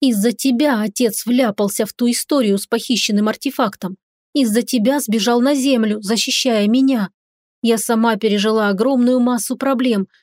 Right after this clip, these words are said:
и причина у всех одна. Это ты и твой поступок. Ты не моя мама. Мамы не бросают своих детей». Несколько минут Лора молчала, смотря на меня задумчивым взглядом.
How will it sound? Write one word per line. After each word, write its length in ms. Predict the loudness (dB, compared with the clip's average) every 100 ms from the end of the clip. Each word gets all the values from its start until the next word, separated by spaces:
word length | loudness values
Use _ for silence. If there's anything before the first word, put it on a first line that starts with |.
| _
и 100 | -4
причина 560 | 0 -2 0 0 2 0
у 80 | -2
всех 360 | -2 -2 -2 -4
одна. 520 | -2 0 0 0 -4 _ _ _ _
Это 340 | -4 -2 -2 -4 _
ты 340 | -2 0 0 -4 -6
и 120 | -4
твой 280 | 0 0 0
поступок. 720 | -2 -4 -4 -4 -4 -12 -16 _ _ _ _ -4
Ты 120 | 0
не 140 | 2 2
моя 380 | 2 0 -2
мама. 380 | -2 -4 -4 -8 _ _ _ 0
Мамы 360 | 2 2 2
не 120 | 2
бросают 520 | 2 0 0 0 0 -2
своих 300 | -2 0 0
детей». 460 | -4 -2 -2 -2 _ _ _ _ _ _ _ _ _ _ -2
Несколько 520 | -2 0 0 0 0
минут 560 | 2 2 2 0 -2 0
Лора 320 | 0 2 2
молчала, 720 | 0 -2 -4 -4 -4 -4 -8
смотря 500 | -6 -2 0 2 0
на 100 | 2
меня 360 | 2 2 2 0
задумчивым 760 | 0 -2 0 -2 -4 -4 -4
взглядом. 580 | -4 -4 -4 -2 -6 -12